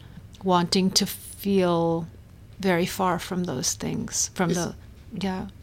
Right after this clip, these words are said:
Speaker 2: Is it your experience that, you know, as is sometimes crudely put, a particular language gives you a particular set of things you can express or ways of looking at the world? I, is, are your Italian eyes different than your English eyes? Does it,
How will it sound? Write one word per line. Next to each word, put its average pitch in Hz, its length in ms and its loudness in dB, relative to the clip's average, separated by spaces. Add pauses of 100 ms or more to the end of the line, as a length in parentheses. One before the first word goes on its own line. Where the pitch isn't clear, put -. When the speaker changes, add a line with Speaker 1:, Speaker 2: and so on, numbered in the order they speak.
Speaker 2:
Is 151 140 -2
it 202 40 0
your 185 180 0
experience 156 600 -6
that, 120 280 -8 (840)
you 120 120 -2
know, 107 120 -4
as 110 280 -12
is - 60 -8
sometimes 104 400 -6
crudely 113 320 -4
put, - 300 -12 (1500)
a 117 40 -6
particular 131 580 -4
language 120 640 -4
gives 113 200 -2
you 120 80 -4
a 107 40 -6
particular 110 600 -10 (100)
set - 400 -4
of 113 80 -16
things 117 360 -6
you 113 60 -12
can 110 280 -10
express - 420 -10
or 107 40 -18
ways 107 340 -6
of 104 60 -12
looking - 300 -12
at 117 60 -18
the 117 80 -12
world? 82 440 -8
I, 104 380 -8
is, - 440 -14 (1000)
are 131 100 -4
your 113 140 -2
Italian 117 400 -2
eyes 107 280 -6
different 120 340 -8
than 101 120 -12
your 95 140 -12
English 95 280 -14
eyes? 95 220 -14
Does 117 200 -14
it, 101 100 -14